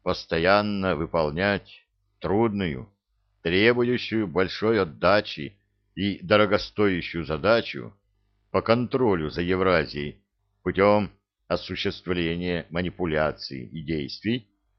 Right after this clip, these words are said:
обеспеченных американскими военными ресурсами, с тем, чтобы помешать любому другому государству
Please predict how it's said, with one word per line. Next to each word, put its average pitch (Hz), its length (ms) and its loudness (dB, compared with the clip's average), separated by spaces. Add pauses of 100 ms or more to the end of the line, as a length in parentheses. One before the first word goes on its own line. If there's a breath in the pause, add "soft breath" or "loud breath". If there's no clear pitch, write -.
(420)
обеспеченных 123 880 0
американскими 113 800 0
военными 92 540 0
ресурсами, 117 800 -2 (680)
с 90 220 -8
тем, 107 500 0
чтобы 90 320 -2
помешать 85 760 -2 (680)
любому 90 640 2
другому 82 460 -2
государству 80 1000 -4